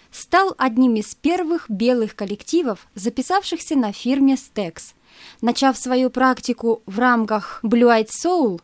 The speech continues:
дуэт затем вступил в контакт с белыми рок-музыкантами. В тысяча девятьсот шестьдесят восьмом году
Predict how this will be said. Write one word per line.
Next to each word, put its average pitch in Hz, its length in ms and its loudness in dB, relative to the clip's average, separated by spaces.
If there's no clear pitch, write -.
дуэт 311 380 2
затем 311 380 4
вступил 269 420 -2
в - 80 -4
контакт 214 640 -2
с 202 160 -4
белыми 339 440 2
рок-музыкантами. 202 1040 -2
В - 120 -20
тысяча 269 360 0
девятьсот 254 500 0
шестьдесят 226 460 -4
восьмом 214 340 -4
году 220 360 0